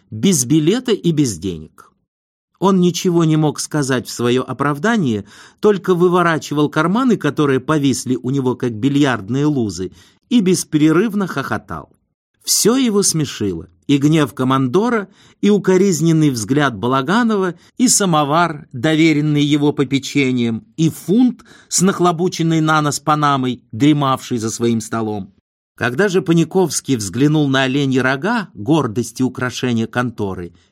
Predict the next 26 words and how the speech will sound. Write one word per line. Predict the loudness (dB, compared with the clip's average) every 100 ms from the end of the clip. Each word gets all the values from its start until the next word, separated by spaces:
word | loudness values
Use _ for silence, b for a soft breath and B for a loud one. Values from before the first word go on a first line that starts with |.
| -6
его | -2 -2
прошиб | -2 -4 -4 -4 -4
такой | -4 -2 -2
смех, | -2 -2 -4 -6 -10 b b b b
что | -16 -2 0
он | 0
свалился | -2 0 2 2 0 0 0
на | 0 -2
пол | -4 -6 -6 b b _
и | -4
вскоре | -2 -4 0 2 2
заснул | 2 0 0 -2 -2 -4
с | -4
радостной | 0 0 0 -2 -2 -4 -2
улыбкой | -2 -2 -2 -2 0
на | 0
фиолетовых | 0 0 0 -2 -4 -8 -10 -12
устах. | -14 -12 -12 -14 _ _ _ _ _ _ _ _
«Теперь | -2 0 2 2
у | 4
нас | 2 2 0 -2 -2
самое | 0 2 2 2 2 2 2
настоящее | 2 0 2 2 2 0 -2 -2 0
учреждение», — | 0 -4 -2 0 0 -2 0 2 0 -4 -8
сказал | -8 -6 -6 -6 -8
Остап. | -8 -10 -8 -12 -14 _